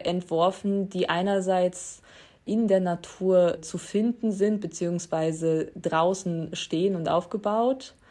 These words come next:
Und das Industrielle. <laughs> Wir haben einen riesigen Stein bauen lassen in den Werkstätten. Der ist eins Komma zwei Tonnen schwer.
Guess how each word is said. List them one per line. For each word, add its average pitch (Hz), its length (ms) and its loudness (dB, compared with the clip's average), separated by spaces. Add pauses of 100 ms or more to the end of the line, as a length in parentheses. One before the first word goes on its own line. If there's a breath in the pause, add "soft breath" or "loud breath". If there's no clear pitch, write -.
(300 loud breath)
Und 214 680 2
das - 300 -4 (240)
Industrielle. 175 960 2 (480 loud breath)
<laughs> 254 440 10
Wir 220 260 4
haben 214 280 4
einen 190 340 2
riesigen 226 560 2
Stein 214 760 2 (140)
bauen 170 240 4
lassen 170 320 2
in 175 100 -2
den 165 160 -2
Werkstätten. 170 560 -2 (280 loud breath)
Der 180 140 6
ist 190 380 0
eins 202 320 0
Komma 202 300 0
zwei 180 320 0
Tonnen 196 420 -2
schwer. 170 560 0